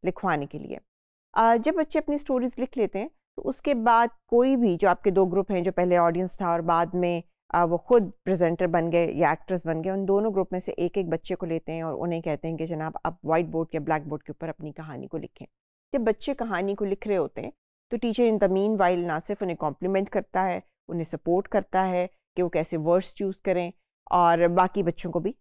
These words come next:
हेल्प आउट कर रहा होता है in between the scenario। अम, जो हमारा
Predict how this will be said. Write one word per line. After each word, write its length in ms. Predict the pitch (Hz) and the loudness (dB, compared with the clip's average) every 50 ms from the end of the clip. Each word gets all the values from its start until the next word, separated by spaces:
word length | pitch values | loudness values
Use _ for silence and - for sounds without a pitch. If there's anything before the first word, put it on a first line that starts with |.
| _ - - | _ -4 0
हेल्प 240 | 190 165 165 - 160 | 0 0 2 0 -2
आउट 160 | 165 214 _ _ - | -4 -4 _ _ 2
कर 140 | 196 185 165 | 2 4 4
रहा 120 | 160 147 | 4 2
होता 240 | 143 135 - - 160 | 2 0 -2 -6 -8
है 100 | 190 208 - - | -8 -8 -6 -2
in 100 | 185 190 | 0 0
between 320 | 175 170 - - 170 160 151 | 0 0 -2 -2 -4 -2 -2
the 120 | 202 214 - - | -2 -4 -6 -10
scenario। 600 | - - 220 208 202 175 143 127 139 107 110 - - _ _ _ _ _ _ _ - - | -6 0 2 2 4 4 2 0 -4 -6 -10 -12 -12 _ _ _ _ _ _ _ -2 2
अम, 420 | 208 220 220 220 220 220 220 214 - _ _ _ _ _ _ _ _ _ _ _ _ _ _ _ _ _ _ - | 4 6 6 6 6 4 2 -2 -8 _ _ _ _ _ _ _ _ _ _ _ _ _ _ _ _ _ _ -8
जो 200 | - 196 254 262 | 0 4 4 4
हमारा 680 | 254 262 262 254 240 247 247 262 254 254 254 - - | 4 4 4 4 4 4 6 6 6 4 4 2 -2